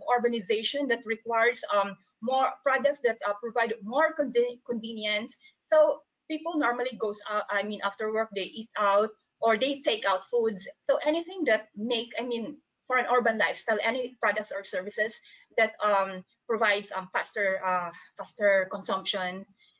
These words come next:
and, uh, very, uh, convenient in terms of availability, avail-, availability. So that is, um, big here.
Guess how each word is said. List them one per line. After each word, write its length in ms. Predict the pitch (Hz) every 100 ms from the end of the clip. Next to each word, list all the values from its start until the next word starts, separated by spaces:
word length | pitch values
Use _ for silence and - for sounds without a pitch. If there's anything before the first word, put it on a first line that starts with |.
| -
and, 260 | 190 185 185
uh, 240 | 190 180 170
very, 380 | 208 208 190 185
uh, 240 | 190 180
convenient 600 | - 196 208 190 185 185
in 140 | 190
terms 240 | 202 196 202
of 60 | 190
availability, 640 | 175 180 175 170 170 165 -
avail-, 300 | 185 190 185
availability. 800 | 180 214 196 175 170 165 196 185 - _
So 360 | - 220 190 - -
that 120 | 214 -
is, 260 | 196 190 185 - 175
um, 180 | 170 170 _ _ _ 175
big 120 | 180
here. 360 | 165 180 -